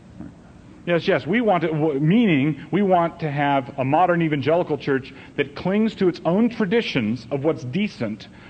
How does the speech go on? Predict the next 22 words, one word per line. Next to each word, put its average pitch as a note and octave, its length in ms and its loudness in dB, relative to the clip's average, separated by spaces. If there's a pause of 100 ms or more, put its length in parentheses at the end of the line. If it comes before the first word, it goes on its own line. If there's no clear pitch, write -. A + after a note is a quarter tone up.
(120)
rather F3+ 400 2
than C#3+ 340 2
coming F3+ 320 -2
back D#3+ 260 0
to E3 60 -6
the D3 80 -2
Word C#3+ 200 0
of B2 80 -6
God. A2+ 340 0 (400)
So, D3+ 380 0 (960)
this A3+ 220 0
has E3 200 -2
put G#3 220 0
us E3+ 160 0
in D3+ 160 0
the C3+ 40 2
horrible E3+ 360 2
position, C#3+ 680 -2 (440)
because D3+ 380 -2
of C3+ 120 0
our A#2 200 0
traditions, A#2 880 -6